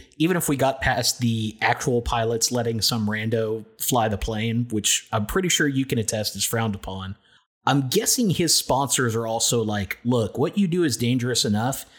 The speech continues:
Here's the list of all the shit we don't want you doing while you're racing for us."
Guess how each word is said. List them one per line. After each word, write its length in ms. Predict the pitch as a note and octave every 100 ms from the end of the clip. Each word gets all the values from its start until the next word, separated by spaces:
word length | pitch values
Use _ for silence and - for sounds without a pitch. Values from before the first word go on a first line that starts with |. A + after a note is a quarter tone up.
| - -
Here's 280 | G3 A#3+ A#3+
the 60 |
list 340 | E3 C3 - -
of 140 | A2
all 260 | A2 A2 A#2+
the 80 |
shit 360 | A2+ - A#2 G#2+
we 160 | A2+ G#2+
don't 300 | A2+ G#2 G2
want 200 | G2+ G2
you 140 | G#2
doing 360 | F#2+ G#2 F#2 F2+
while 200 | F#2 F#2
you're 120 | F2+
racing 380 | F2 E2+ - -
for 240 | - D2+ -
us." 220 | - -